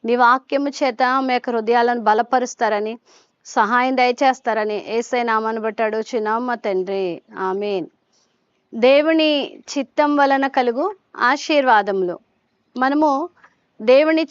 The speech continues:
చిత్తాన్ని బట్టి మనం అడుగులు ముందుకు వేస్తే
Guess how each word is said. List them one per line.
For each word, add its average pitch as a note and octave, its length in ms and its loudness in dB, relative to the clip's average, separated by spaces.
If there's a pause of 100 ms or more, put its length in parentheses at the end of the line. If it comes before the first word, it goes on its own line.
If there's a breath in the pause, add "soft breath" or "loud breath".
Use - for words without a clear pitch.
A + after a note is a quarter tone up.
చిత్తాన్ని D4 400 0
బట్టి C#4 600 -2
మనం C4 260 -2
అడుగులు C4 360 2
ముందుకు C4 380 0
వేస్తే C4+ 680 0